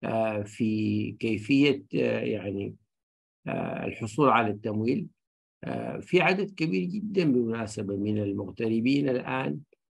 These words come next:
آه، حيرانين جدًا في إنهم كيف يستثمروا، وين يستثمروا، وفي إيش يستثمروا، خاصة وإن السودان خلاص الفرص توقفت،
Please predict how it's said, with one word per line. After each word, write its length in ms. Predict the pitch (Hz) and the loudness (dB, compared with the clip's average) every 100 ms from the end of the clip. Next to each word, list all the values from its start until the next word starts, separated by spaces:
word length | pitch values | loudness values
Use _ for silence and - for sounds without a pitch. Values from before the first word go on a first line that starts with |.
| _ _ _ _ - | _ _ _ _ -4
آه، 540 | 113 107 104 104 - - | -2 -2 -4 -8 -12 -8
حيرانين 880 | - - 117 113 113 117 120 151 147 | -8 -2 2 2 2 2 4 4 2
جدًا 380 | 85 143 156 123 | 0 0 0 2
في 180 | 127 | 2
إنهم 340 | 135 139 143 113 | 2 0 0 -2
كيف 300 | 139 131 120 | 0 0 -2
يستثمروا، 640 | 110 127 104 110 101 104 | -6 -6 -4 -2 0 4
وين 240 | 120 120 | 6 6
يستثمروا، 640 | 110 104 113 - 113 95 95 _ _ _ - | 4 0 -6 -4 -4 -4 -6 _ _ _ -14
وفي 180 | 107 110 | -2 2
إيش 240 | 120 123 | 4 2
يستثمروا، 580 | 117 107 107 - 95 87 | -2 -6 -8 -6 -8 -10
خاصة 460 | - 117 - 156 156 | -2 0 0 0 0
وإن 260 | 135 143 - | 2 4 4
السودان 460 | - 139 127 127 | 2 0 2 2
خلاص 380 | 107 120 117 104 | 2 0 0 0
الفرص 440 | 107 - 110 101 | -4 -2 -4 -2
توقفت، 580 | - 113 113 107 104 165 | 0 0 0 -2 -2 -4